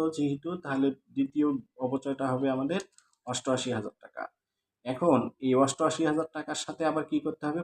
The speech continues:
পরের সালের অবচয় যোগ করতে হবে। তাহলে পরের সালের আবার যদি অষ্টআশি হাজার টাকা থেকে যদি আবার পরের সালের এ, চুয়াল্লিশ হাজার অবচয়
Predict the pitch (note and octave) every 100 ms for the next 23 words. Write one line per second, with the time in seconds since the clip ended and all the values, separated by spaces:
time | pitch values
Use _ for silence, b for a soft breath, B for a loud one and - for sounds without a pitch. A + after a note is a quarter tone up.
0 | - D3+ D3 - C#3+ C#3+ C3+ B2+ B2 E3+
1 | D3 A#2+ - - - G2+ F2+ - _ _
2 | b _ B2 C3+ D3 D3 D3 - D3+ D3
3 | C#3 D3 D3+ A2+ - B2+ C3+ - - B2+
4 | - C#3+ D3+ C#3+ D3+ - D3 D3 C#3+ C#3+
5 | C#3+ C#3+ C#3+ F2+ A#2+ C#3 C#3+ D3 C#3+ C#3
6 | D3 C#3+ C#3 - B2+ B2+ - _ C#3 C#3
7 | C#3 C#3 C#3 C#3 C3 C3 C3 C3+